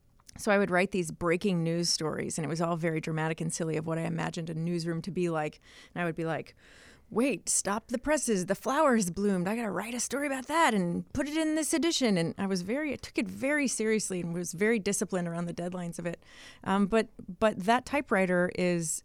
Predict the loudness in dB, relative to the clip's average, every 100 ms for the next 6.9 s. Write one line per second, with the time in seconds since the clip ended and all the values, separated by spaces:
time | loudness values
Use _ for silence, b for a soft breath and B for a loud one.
0 | _ 2 4 4 2 0 0 -2 -10 0
1 | 2 0 -2 2 4 6 4 4 0 -2
2 | -2 b b -6 -4 -2 0 0 2 2
3 | 0 -2 -2 -2 -2 -2 -4 -2 -2 0
4 | -2 -4 -8 -8 -8 -6 -6 -4 -4 -2
5 | -4 -6 -6 -4 -4 0 -2 -2 -2 -2
6 | -2 -2 -2 -2 -2 -4 -4 -6